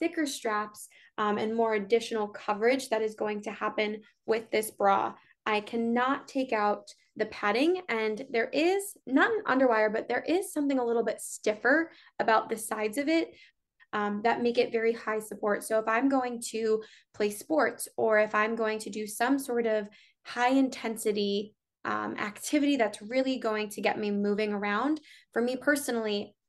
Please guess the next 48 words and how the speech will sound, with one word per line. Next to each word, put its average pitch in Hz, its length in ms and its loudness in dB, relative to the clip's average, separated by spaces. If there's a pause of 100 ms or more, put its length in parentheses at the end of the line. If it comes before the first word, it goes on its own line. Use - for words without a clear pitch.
I 220 120 0
need 226 180 0
something 208 300 -2
with 208 140 -2
more 196 200 0
support - 400 -4
in - 140 -8
it. - 220 -10
So 240 120 -4
that 247 200 6
is 269 120 2
what 233 240 6
I 208 160 0
would 233 220 -2
opt - 340 -8
for. 330 260 2 (300)
But 226 100 4
again, 233 380 2
it's 233 160 -8
about 233 420 2
what 226 200 2
you 254 140 -4
feel 240 200 2
comfortable 226 560 -2
with. 339 220 4 (320)
And 233 160 0
I 233 80 2
don't 262 200 0
think 302 140 0
there's 269 180 2
anything 240 380 -4
wrong 214 260 -2
for 220 380 -2 (260)
people 262 320 0
who 254 80 -2
might 214 300 -2
be 214 340 -4
kind 214 160 -4
of 202 200 -2
trying 214 400 -2
out 233 160 -2
sports 226 320 -4
bras 214 300 0
to 226 100 -6
see 208 240 -4
what 202 480 0
feels 214 380 0
best. 240 460 -2